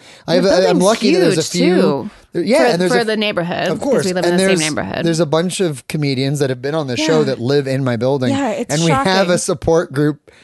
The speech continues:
Speaker 1: messenger thread going of all
Speaker 2: Nice.
Speaker 1: and it's just us complaining about the <laughs> generation that doesn't say hi to
Speaker 3: You're
Speaker 1: us.
Speaker 3: like, "One oh two gave me the snub again."
Speaker 1: Yeah, we got a lot of, uh, cool
Speaker 2: It's also,
Speaker 1: skateboard
Speaker 2: like, a lot
Speaker 1: kids
Speaker 2: of
Speaker 1: in the
Speaker 2: extra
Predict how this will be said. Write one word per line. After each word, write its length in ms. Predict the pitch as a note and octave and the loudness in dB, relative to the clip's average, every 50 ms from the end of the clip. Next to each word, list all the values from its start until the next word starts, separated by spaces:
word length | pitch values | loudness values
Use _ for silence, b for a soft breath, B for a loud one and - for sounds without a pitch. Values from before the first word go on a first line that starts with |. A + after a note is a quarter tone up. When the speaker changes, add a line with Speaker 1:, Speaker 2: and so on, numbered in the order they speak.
| B B B | B B B
Speaker 1:
messenger 680 | - C#3+ D3+ E3+ D#3+ A3 G3+ F3+ D#3 D3 D3 C3+ B2 A#2 | -2 0 0 0 0 0 -2 -2 0 0 0 0 0 -2
thread 340 | - C3+ C#3+ C3+ B2+ A#2+ | -2 -2 0 0 0 0
going 380 | A#2 B2+ B2 A#2 A#2 A#2 A#2+ B2 | -2 -2 0 0 0 -2 -2 -2
of 140 | B2+ B2 B2+ | -4 -6 -4
all 540 | - C#3 B2+ C3+ C3+ C3+ C3+ C3+ C3+ C3 - | -2 0 2 2 4 4 2 2 2 0 -2
Speaker 2:
Nice. 260 | G2+ - - - - _ _ _ - | -6 -12 -18 -20 -20 _ _ _ -4
Speaker 1:
and 240 | C3+ C#3+ D3+ D#3 - - | -4 -2 -4 -4 -4 -4
it's 160 | D3 C3 - | -4 -4 -2
just 220 | - D#3+ D3+ - | -4 -4 -2 0
us 200 | E3+ D#3 - - | 0 0 -2 -2
complaining 520 | - - E3 C#3+ A#2+ - C#3+ D3 D3+ D3+ D3 | -4 -4 -4 -2 0 0 0 0 0 0 0
about 180 | C#3 C#3 E3+ | 0 0 0
the 100 | - D3 | 0 -2
<laughs> 140 | B2+ - - | -4 -4 -2
generation 600 | - F3 E3 C#3+ C#3 C3+ D3 D3+ - - F3 C#3 | -2 0 0 0 0 0 0 0 0 -2 -2 -2
that 100 | C3 C3 | -2 -4
doesn't 260 | - C#3+ A2 B2+ D3 | -4 -4 -4 -4 -6
say 240 | C3 - - C#3+ C3+ | -6 -4 -2 -2 -2
hi 240 | A2+ B2 C3+ C#3 D3+ | -2 -2 -2 -2 -2
to 60 | C#3 | 0
Speaker 3:
You're 60 | A#2+ | 0
Speaker 1:
us. 220 | A3 G#3+ G#3 G3+ F#3+ | 0 0 0 -2 -2
Speaker 3:
like, 80 | G#3 | -2
"One 140 | A#3+ C#4 D4+ | -2 0 0
oh 140 | C#4 A3+ A#3 | 0 -2 -2
two 640 | G#3 - - - D#4+ D#4 C#4 A3 F#3+ G3+ G3+ G3 - - F#3+ - | -4 -4 -4 -2 -2 -2 -2 -4 -4 -6 -8 -8 -10 -12 -10 -6
gave 180 | - C4 C4+ B3+ | -4 -4 -4 -2
me 160 | B3 A#3+ B3 | -4 -4 -4
the 300 | G#3 G#3+ A3 F#3+ G3 G3 - - | -4 -4 -4 -4 -6 -10 -14 -14
snub 380 | - - C#4 D4 D4 C4+ G#3 | -14 -8 -6 -4 -4 -4 -4
again." 400 | G3+ F#3+ E3 F#3+ F#3 F3 E3 F#3 | -4 -4 -4 -4 -4 -6 -6 -4
Speaker 1:
Yeah, 480 | C3 C3 C3 C3 C3 C3 B2 A#2+ A#2 A2+ - | -2 0 0 2 2 2 2 0 0 -2 -4
we 160 | - A2+ B2+ | -4 -2 0
got 100 | D3 D3+ | 0 2
a 20 | D3 | 2
lot 160 | D3 D3+ F3 | 2 2 2
of, 320 | F#3+ F3+ D#3+ D3 C#3+ C3 - | 2 2 2 2 0 0 -2
uh, 420 | B2+ B2 A#2+ A#2 A#2 A#2 A2+ A#2 A#2 | -2 -2 0 0 -2 -2 -4 -6 -6
cool 240 | - - D#3+ D3+ G#4+ | -6 -2 0 0 0
Speaker 2:
It's 140 | G#4+ G#4+ B4 | 2 2 2
also, 20 | |
Speaker 1:
skateboard 180 | A#4+ A4 A#4+ A4+ | 2 2 2 2
Speaker 2:
like, 120 | - G4 | 2 2
a 40 | D#4+ | 2
lot 60 | D4+ C#4 | 2 0
Speaker 1:
kids 20 | |
Speaker 2:
of 60 | C#4 D#4 | 0 0
Speaker 1:
in 40 | D#4+ | 0
the 60 | - - | -2 -2
Speaker 2:
extra 160 | C4+ G#3 - | -2 -2 -2